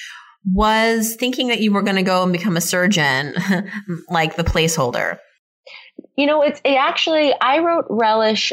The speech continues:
Speaker 2: when I was just coming out of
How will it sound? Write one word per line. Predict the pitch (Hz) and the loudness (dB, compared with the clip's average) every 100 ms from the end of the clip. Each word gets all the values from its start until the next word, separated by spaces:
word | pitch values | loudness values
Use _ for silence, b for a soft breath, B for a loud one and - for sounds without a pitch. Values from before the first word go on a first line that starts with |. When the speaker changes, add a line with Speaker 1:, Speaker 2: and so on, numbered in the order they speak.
| - | -4
Speaker 2:
when | 185 190 185 185 - | 0 2 2 2 0
I | - 175 185 185 185 - - | 0 0 2 2 2 -2 -4
was | 165 170 165 165 160 156 - _ _ _ _ _ - | -2 0 2 2 0 -2 -10 _ _ _ _ _ -4
just | 262 269 277 | 0 0 -2
coming | - 247 233 | -2 0 2
out | - 190 190 | 2 0 2
of | 190 175 | 2 0